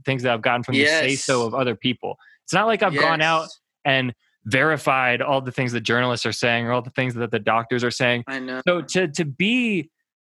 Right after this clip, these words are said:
Speaker 1: in a world replete with all this knowledge and you're just getting it from the say-so of all these people, to be hyper confident in your opinions is kind of
Speaker 2: Yeah.
Speaker 1: insane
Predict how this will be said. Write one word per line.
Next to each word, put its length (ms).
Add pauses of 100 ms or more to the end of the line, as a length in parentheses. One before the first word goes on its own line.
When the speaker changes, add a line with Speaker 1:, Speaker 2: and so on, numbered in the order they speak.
(100)
Speaker 1:
in 80
a 80
world 460
replete 460
with 220
all 200
this 240
knowledge 680 (220)
and 320
you're 140
just 200
getting 280
it 100
from 80
the 80
say-so 420
of 120
all 160
these 180
people, 340
to 100
be 160
hyper 420
confident 600
in 160
your 180
opinions 760 (300)
is 120
kind 220
of 100
Speaker 2:
Yeah. 180
Speaker 1:
insane 340